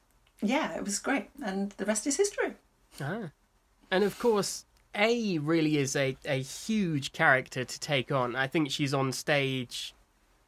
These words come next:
Speaker 2: if not the entirety of the time, pretty much the entirety of the time. I think you're off stage for about ten <laughs> seconds at one point. Uh, and even then, I, I think you were, you were doing something and then straight back on. Um, so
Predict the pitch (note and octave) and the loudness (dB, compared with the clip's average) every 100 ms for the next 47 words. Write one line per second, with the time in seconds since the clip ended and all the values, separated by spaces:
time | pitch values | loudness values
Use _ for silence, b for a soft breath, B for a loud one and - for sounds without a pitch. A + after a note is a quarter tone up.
0 | - F#3 E3+ D#3+ G#3 - D3+ C#3+ C3+ C3 | 6 6 8 8 8 6 2 2 2 4
1 | D3+ C#3 B2+ C#3 B2+ C3 B2+ C#3 C3 B2+ | 6 6 4 -2 -4 -4 -2 0 0 -2
2 | - _ - - E3 C#3+ C3+ D3+ - - | -8 _ -4 2 2 2 2 2 2 -4
3 | B2 B2 C3+ B2+ A#2+ - B2 B2+ - B2 | -2 -2 2 2 2 -4 -10 -8 -6 -4
4 | C3 C#3 E3 D#3 C#3+ C#3 - - C#3+ C3+ | -2 0 2 2 4 4 4 0 2 0
5 | - C#3 C3+ C#3 - D#3 D3 C#3 D#3 C#3 | 0 4 4 4 4 4 4 4 4 4
6 | D#3+ C#3 C3+ E3+ C3+ C#3 D3+ C#3 - D#3 | 4 4 6 6 6 6 4 4 2 0
7 | - C#3+ - - _ B B B B D#3 | 0 -6 -8 -12 _ B B B B 6
8 | D#3+ E3+ F#3 F3+ E3+ E3 E3 D3+ D3 D3+ | 8 10 10 10 6 8 8 8 4 6
9 | D3 D#3+ D#3+ D3 D3 D3+ D3 D3 C#3+ D#3+ | 4 4 2 4 4 2 2 4 6 8
10 | D3 C#3 D#3+ E3 - C3+ C3 C3+ C3+ C3+ | 8 6 2 2 0 2 4 4 4 2
11 | - C#3 B2+ C#3 C3+ - D#3 B2 A2+ C3 | 0 -2 0 2 2 4 4 4 0 -10
12 | _ _ _ D#3 E3 E3 D#3+ - - - | _ _ _ 0 2 4 2 -2 -8 -4
13 | F#3+ F3+ F3+ | 0 2 0